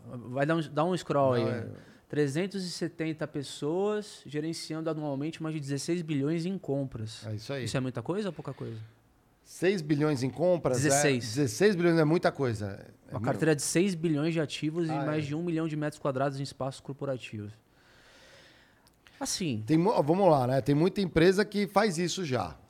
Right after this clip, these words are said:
Speaker 2: Essa gestão de compras. É um famoso B P O de
Speaker 1: Como é que
Speaker 2: compras.
Speaker 1: você faz, é,
Speaker 2: B P O
Speaker 1: uma,
Speaker 2: vem de
Speaker 1: uma
Speaker 2: bi-
Speaker 1: gestão eficiente, é, de compras, mas respeitando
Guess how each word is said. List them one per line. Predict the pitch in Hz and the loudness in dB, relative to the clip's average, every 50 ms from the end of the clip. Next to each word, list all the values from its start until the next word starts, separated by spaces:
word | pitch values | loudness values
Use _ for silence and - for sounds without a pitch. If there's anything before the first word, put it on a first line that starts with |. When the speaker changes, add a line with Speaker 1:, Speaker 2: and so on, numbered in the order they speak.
| _ _ _ - | _ _ _ -14
Speaker 2:
Essa | 90 - 120 117 | -8 -4 -2 0
gestão | 110 135 135 107 - 151 147 | 2 2 2 2 0 -2 -2
de | 143 139 - | -2 -4 -6
compras. | - 107 107 104 90 - 92 80 78 - - | -6 -8 -8 -8 -8 -10 -16 -18 -16 -12 -8
É | 104 | -6
um | 110 120 | -6 -6
famoso | 113 123 131 131 147 170 135 143 | -2 -2 -2 0 0 -2 -4 -4
B | 139 127 175 190 | -6 -4 -6 -6
P | - - 180 160 | -4 0 0 2
O | 165 175 | 2 2
de | 143 123 | -2 -4
Speaker 1:
Como | - 277 277 | -4 -2 0
é | 294 | 0
que | - - | 0 0
Speaker 2:
compras. | - 262 226 | -4 -4 -2
Speaker 1:
você | - 214 | -4 -6
faz, | - - 180 170 165 151 147 139 127 - - - - - | -4 -2 0 0 2 2 0 -2 -4 -6 -10 -10 -10 -4
é, | 151 143 139 135 131 131 | 0 0 2 2 2 2
Speaker 2:
B | 123 120 | 2 4
P | 160 160 | 4 4
O | 175 | 6
Speaker 1:
uma, | 160 170 | 6 4
Speaker 2:
vem | 170 170 | 4 6
de | 180 170 | 4 2
Speaker 1:
uma | 139 180 180 | 4 4 2
Speaker 2:
bi- | 170 | 4
Speaker 1:
gestão | 185 185 175 - - - 190 190 202 | 4 2 2 0 2 2 2 2 2
eficiente, | 190 - - 180 - - - 165 156 147 143 139 135 - - 143 131 127 - 131 - | 0 -2 -4 -6 -6 -4 -4 -4 -2 -2 -2 -4 -4 -6 -8 -8 -8 -8 -8 -10 -4
é, | 143 135 131 131 123 123 110 104 | 0 0 0 2 0 -2 -6 -6
de | 123 135 165 | -6 -6 -8
compras, | 160 - 160 151 170 180 170 - 180 180 175 160 - - - - - | -4 -2 -2 -2 -2 -4 -2 -2 -2 -2 -2 -4 -8 -12 -12 -16 -12
mas | - 143 143 147 156 165 170 165 - - - - - - _ _ _ _ _ _ | -6 -4 0 2 2 2 2 0 -4 -6 -8 -8 -10 -12 _ _ _ _ _ _
respeitando | - - 165 - - - 175 160 151 - - 151 147 147 151 147 147 147 147 147 139 131 | -8 -6 -6 -6 -2 0 0 0 0 0 -2 -2 0 0 0 0 -2 -2 -4 -4 -6 -10